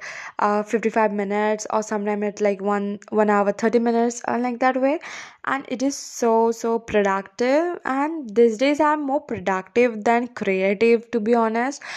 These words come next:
And that is why when I just sit to write essays, I don't get anything to write. Like, I feel like I've become such a geek in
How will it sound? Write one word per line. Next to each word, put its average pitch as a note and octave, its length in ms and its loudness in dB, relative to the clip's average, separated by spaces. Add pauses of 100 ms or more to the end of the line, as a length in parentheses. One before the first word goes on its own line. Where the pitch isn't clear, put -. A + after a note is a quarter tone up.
(200)
And A3+ 200 -2
that A3+ 120 0
is B3+ 120 -4
why C#4+ 120 4
when B3 200 -2
I B3+ 100 -4
just C#4 320 -4
sit G#3 260 0
to B3 100 6
write A#3+ 220 4
essays, A#3 340 -4
I A3+ 120 0
don't A3 200 -2
get A3 140 0
anything G#3 380 -4
to G#3+ 100 -2
write. F#3+ 220 -4
Like, G#3 180 -2
I G#3+ 100 0
feel G#3+ 220 -2
like A3 180 -2
I've G#3 300 0
become G#3 240 -4
such G#3 340 -6
a B3+ 80 2
geek G#3 440 -4
in A3 220 2